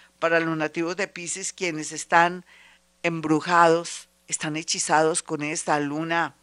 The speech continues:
en su signo, irradiados también desde Virgo por el sol. Bueno, mis amigos, hasta aquí el horóscopo basado en la luna llena de hoy.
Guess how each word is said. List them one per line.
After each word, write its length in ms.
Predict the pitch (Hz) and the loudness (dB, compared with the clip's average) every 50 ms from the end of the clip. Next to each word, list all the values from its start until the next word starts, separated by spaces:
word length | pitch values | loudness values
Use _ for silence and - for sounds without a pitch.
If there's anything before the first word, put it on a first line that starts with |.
| _ _ _ _ _ - _ _ _ _ _ _ | _ _ _ _ _ -20 _ _ _ _ _ _
en 140 | _ 151 156 | _ -6 -4
su 160 | 143 - 151 | -4 -6 -8
signo, 540 | 139 - - 185 175 165 165 165 170 165 165 _ _ _ _ - _ _ | -8 -6 -6 -6 -4 -4 -6 -6 -6 -8 -8 _ _ _ _ -20 _ _
irradiados 640 | 175 175 170 170 160 147 147 147 147 156 175 170 | -2 -2 2 2 2 2 4 2 2 0 0 -2
también 420 | - 170 147 147 151 151 160 170 170 | -2 -4 -2 -2 -2 -2 -2 -2 -2
desde 280 | 160 170 165 143 151 | -2 -2 0 0 0
Virgo 460 | 143 147 156 170 156 156 170 165 160 _ _ _ _ _ _ _ _ | 0 2 0 -2 0 0 0 0 0 _ _ _ _ _ _ _ _
por 200 | - 165 165 147 | 2 2 4 4
el 140 | 147 139 135 | 4 0 0
sol. 380 | - - 143 135 135 127 - _ _ _ - - - - - _ _ | -2 -2 0 -2 -2 -6 -12 _ _ _ -20 -20 -20 -20 -20 _ _
Bueno, 260 | - 247 247 240 233 | 8 10 10 10 6
mis 180 | 233 233 - 226 | 6 2 2 2
amigos, 380 | 214 196 214 214 208 233 226 | 0 0 0 2 2 2 2
hasta 200 | 247 226 - 226 | 2 -4 -4 -6
aquí 160 | 214 - 196 | -4 0 0
el 100 | 185 180 | 2 2
horóscopo 760 | 185 196 202 202 208 226 - - 240 233 233 226 226 226 220 - _ _ _ _ | 2 0 0 -2 -2 -4 -4 -2 -4 -2 -2 -2 -2 -2 -4 -8 _ _ _ _
basado 800 | - 165 160 165 - - 180 170 180 180 185 196 202 190 160 _ _ _ _ _ _ _ _ _ | 2 4 4 4 4 6 8 8 8 8 6 2 0 -4 -8 _ _ _ _ _ _ _ _ _
en 220 | - - 165 160 | -6 -4 -4 0
la 160 | 156 156 151 151 | 0 0 0 0
luna 520 | 151 156 160 175 190 202 208 196 170 151 | -2 -2 -4 -4 0 2 2 4 4 2
llena 500 | 143 127 131 160 170 180 180 185 170 160 | 0 -2 2 2 4 4 4 2 2 2
de 140 | 156 147 143 | 2 4 6
hoy. 340 | 147 165 196 214 214 208 190 | 6 8 8 8 8 6 2